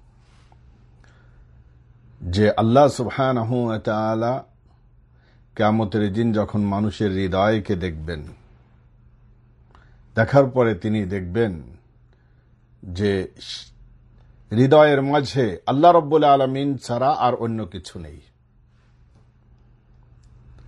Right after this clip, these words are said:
এটি হলো সবচাইতে বড় ইবাদত, অর্থাৎ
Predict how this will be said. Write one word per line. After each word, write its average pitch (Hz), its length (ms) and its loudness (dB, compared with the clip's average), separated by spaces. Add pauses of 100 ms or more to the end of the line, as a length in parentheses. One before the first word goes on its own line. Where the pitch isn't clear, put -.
(880)
এটি 143 220 6
হলো 143 200 6
সবচাইতে 117 560 -2
বড় 95 220 -4 (200)
ইবাদত, 82 480 -10 (1300)
অর্থাৎ 123 440 6